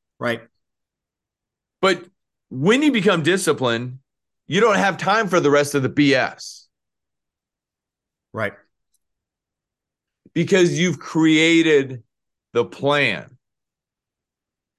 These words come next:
Speaker 2: And we bring tools into our life, like a recorder, that helps us self-correct immediately and move back to where we need to be.
Speaker 1: Right. You own your
Speaker 2: Right.
Speaker 1: time.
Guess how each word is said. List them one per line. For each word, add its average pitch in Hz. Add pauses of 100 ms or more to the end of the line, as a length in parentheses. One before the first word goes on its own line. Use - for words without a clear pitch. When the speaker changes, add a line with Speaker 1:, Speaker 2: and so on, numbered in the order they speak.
(220)
Speaker 2:
And 175
we 170
bring 175
tools 196
into 165
our 143
life, 170
like 147
a 147
recorder, 151 (500)
that 160
helps 220
us 165 (300)
self-correct 170
immediately 151
and 147
move 160
back 165
to 165
where 156
we 147
need 151
to 123
be. 139 (1160)
Speaker 1:
Right. 104 (120)
You 175
own 202
your 190
Speaker 2:
Right. 170
Speaker 1:
time. 139